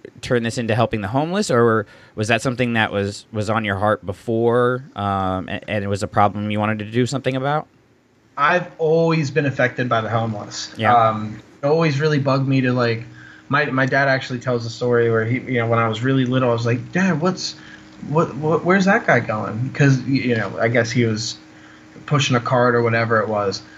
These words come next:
Speaker 2: And, uh, he's like, "Well, I think that guy's homeless, buddy." I'm like, "What do you mean? Like, where does he go to sleep at night?" And he's like, "Oh, I don't know." And that's just something that always really bothered me.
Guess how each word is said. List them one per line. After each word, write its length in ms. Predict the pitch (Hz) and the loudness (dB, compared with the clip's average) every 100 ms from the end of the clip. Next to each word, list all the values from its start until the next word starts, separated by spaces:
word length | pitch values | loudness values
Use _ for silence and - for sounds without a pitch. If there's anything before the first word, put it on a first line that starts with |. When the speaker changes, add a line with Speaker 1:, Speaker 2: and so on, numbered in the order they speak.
| - - | -20 -4
Speaker 2:
And, 220 | 120 120 113 | 0 4 4
uh, 160 | 104 | 4
he's 280 | 113 131 127 | 4 4 2
like, 140 | 127 120 | 2 2
"Well, 120 | 135 | 2
I 80 | 151 | 2
think 220 | 165 160 | 0 0
that 120 | 139 | 0
guy's 200 | 131 123 | 2 2
homeless, 300 | 151 175 135 | 2 2 2
buddy." 180 | 117 117 | 0 0
I'm 140 | 123 127 | 2 2
like, 160 | 123 | 2
"What 80 | 175 | 2
do 40 | 190 | 2
you 60 | |
mean? 380 | 147 175 147 113 | 2 2 2 0
Like, 120 | 117 | -2
where 140 | 120 156 | 0 0
does 100 | 151 | 2
he 80 | 143 | 2
go 100 | 143 | 2
to 60 | |
sleep 280 | 135 175 180 | 2 0 0
at 80 | 113 | -2
night?" 180 | 107 113 | -2 -2
And 100 | 120 | 0
he's 160 | 123 | 2
like, 200 | 123 120 | 0 0
"Oh, 120 | 123 | 2
I 100 | 135 | 4
don't 140 | 139 151 | 4 4
know." 360 | 208 120 117 117 - - - | 2 0 -2 -6 -14 -12 -2
And 100 | 143 | 2
that's 160 | 180 - | 2 2
just 160 | 156 | 2
something 200 | 196 170 | 2 2
that 100 | 147 | 2
always 240 | 147 147 120 | 4 2 2
really 280 | 131 143 | 2 2
bothered 440 | 127 113 104 143 147 | 2 0 2 2 2
me. 240 | 160 170 | 2 0